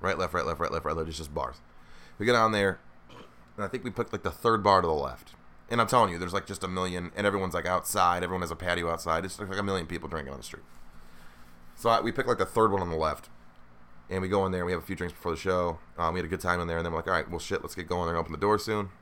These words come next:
which it was, like, I don't know. I don't know. Half block walk.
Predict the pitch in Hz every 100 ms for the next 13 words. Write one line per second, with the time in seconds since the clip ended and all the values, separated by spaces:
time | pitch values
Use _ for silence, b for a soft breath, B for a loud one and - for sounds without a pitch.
0 | - 101 - 95 85 82 82 - - -
1 | - - 69 60 - - - - - -
2 | - - - - - - - 95 78 73
3 | 69 - - - 101 - 92 87 92 87